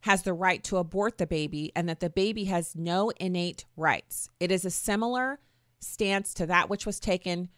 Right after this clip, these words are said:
towards permanently tanned individuals who happened to be slaves at the time,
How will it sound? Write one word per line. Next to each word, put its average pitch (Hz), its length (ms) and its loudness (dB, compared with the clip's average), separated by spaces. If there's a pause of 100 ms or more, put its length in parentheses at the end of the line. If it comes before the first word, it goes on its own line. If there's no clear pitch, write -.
(120)
towards 180 400 0
permanently 208 500 -2
tanned 190 320 -2
individuals 170 640 0
who 185 60 -2
happened 175 300 2
to 175 60 -2
be 165 120 -2
slaves 214 540 0
at 151 160 2
the 147 100 -2
time, 147 540 -2